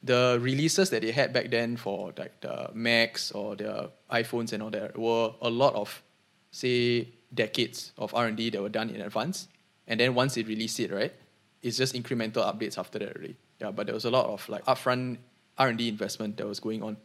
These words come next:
So right now, you can, that you can see, say, in wearables or in, like, Project Titan or some other secret project that they have in their labs, right?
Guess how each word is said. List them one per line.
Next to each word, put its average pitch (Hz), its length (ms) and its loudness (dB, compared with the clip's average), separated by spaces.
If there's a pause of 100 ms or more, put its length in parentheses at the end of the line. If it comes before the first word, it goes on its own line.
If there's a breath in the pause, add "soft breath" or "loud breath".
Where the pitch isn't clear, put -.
(260)
So 214 160 2
right 190 160 8
now, 202 120 8
you 131 120 4
can, 110 100 -2
that 113 80 4
you 107 80 0
can 113 140 0
see, 135 240 0
say, 135 220 4
in 95 160 -2
wearables 113 600 6
or 98 120 -2
in, 101 60 -6
like, 101 160 -6
Project 113 320 -2
Titan 107 400 2
or 98 100 -4
some 120 220 0
other 113 160 0
secret - 280 -4
project - 360 -4
that - 80 -6
they 98 80 -8
have - 220 0
in 98 100 -6
their 101 140 -4
labs, 110 300 -2
right? 104 160 -2